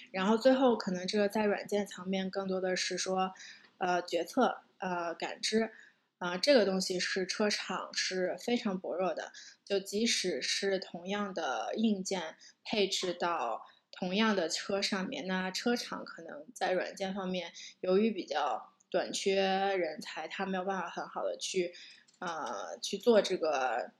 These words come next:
这个，这个 decision making。啊，所以这，在这一层面我们是非常，嗯，就是非常希望可以找到人可以一起合作或者是投资的。然后最后一个是 offboard intelligence。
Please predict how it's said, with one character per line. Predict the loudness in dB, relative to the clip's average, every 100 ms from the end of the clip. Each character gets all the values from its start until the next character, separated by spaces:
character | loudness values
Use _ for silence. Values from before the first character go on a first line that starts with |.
| _
这 | -12
个， | -6 -2 -2 -4
这 | -4
个 | -6 -4
decision | -6 -2 0 0 -2
making。 | -8 -10 -12 -14 -20 -20 _ -8
啊， | -6 -2
所 | 2
以 | 4
这， | 6 4
在 | 6 6
这 | 6
一 | 4 2
层 | -6 -6
面 | -4 -2
我 | -4
们 | -4
是 | -4 -2
非 | 0 2
常， | 2 -4 -8 -8 -8 -10 -14 -20 _ _ -8
嗯， | -4 -4 -6 -8 -12 _
就 | -4 -2
是 | -2
非 | 4 4
常 | 4 2
希 | -2
望 | -2
可 | -2
以 | -2
找 | -2
到 | -4 -6 -10 -14 _ -2
人 | 0 0 -2
可 | -2
以 | -2
一 |
起 | -2 -4
合 | -6 -4
作 | -2 -2
或 | -4 -8
者 | -4
是 | -4 -6
投 | -12 -12
资 | -8
的。 | -6 -6 _ _ _ -20 -12
然 | -2 0
后 | 2
最 | 4
后 | 6
一 |
个 | 6 4
是 | 2
offboard | 2 2 0 2 2 2
intelligence。 | -4 -8 -6 -6 -4 -6 -8 -14